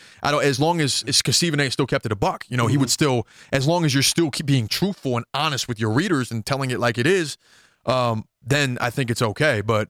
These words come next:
Speaker 1: but when it gets to a point where you're being, like, really biased with your coverage or, or, or things like that, or, or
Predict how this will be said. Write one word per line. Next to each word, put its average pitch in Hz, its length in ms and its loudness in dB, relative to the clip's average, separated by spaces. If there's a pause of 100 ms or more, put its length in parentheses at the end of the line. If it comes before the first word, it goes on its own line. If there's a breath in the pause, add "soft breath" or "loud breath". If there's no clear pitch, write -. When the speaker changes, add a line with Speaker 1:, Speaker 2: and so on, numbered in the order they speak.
Speaker 1:
but 120 220 0
when 120 160 0
it 107 80 -2
gets 127 200 0
to 131 100 2
a 117 40 0
point 131 240 0
where 113 180 0
you're 107 140 -2
being, 120 240 -2
like, 104 160 -4
really 113 180 0
biased 113 380 -2
with 104 120 -8
your 104 80 -4
coverage 139 440 0
or, 107 180 0 (360 soft breath)
or, 107 380 2
or 110 180 0
things 123 240 -2
like 107 140 0
that, 139 200 2
or, 107 240 -2
or 107 280 -2